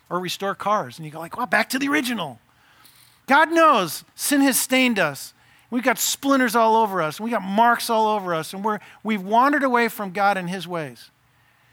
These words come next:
All we have to do is just like, "God, I need to be restored. Would you come restore me? Reclaim me?" He said we could come and be readopted as, as his children.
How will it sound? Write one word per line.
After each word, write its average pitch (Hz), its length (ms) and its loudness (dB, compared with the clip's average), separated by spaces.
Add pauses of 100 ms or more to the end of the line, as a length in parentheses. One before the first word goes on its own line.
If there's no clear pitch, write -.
(440)
All 277 140 4
we 320 120 2
have 254 240 0
to 202 100 -10
do 196 100 -6
is 208 160 -6
just 196 160 -12
like, 196 160 -8
"God, 254 180 0
I 302 40 -2
need 277 180 -2
to 226 80 -6
be 220 140 -8
restored. 185 560 -6
Would - 2000 -20
you - 40 -14
come 349 140 0
restore 220 560 0
me? 247 300 -2 (360)
Reclaim 254 760 0 (500)
me?" 247 400 -2 (840)
He - 80 -14
said 233 200 -4
we 220 120 -6
could 190 180 -16
come 214 220 -2
and 190 80 -10
be 185 100 -8
readopted 190 640 -4
as, 160 400 -6
as 170 220 -6
his 165 120 -10
children. 147 540 -10